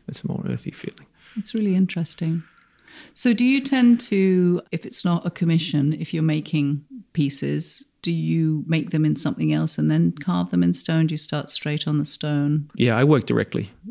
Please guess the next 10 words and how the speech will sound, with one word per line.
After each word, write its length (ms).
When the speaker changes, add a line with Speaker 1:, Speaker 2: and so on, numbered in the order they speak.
Speaker 1:
And 600
sometimes 540
I'll 100
start 300
with 100
something 680
in 80
my 100
mind's 320
eye. 280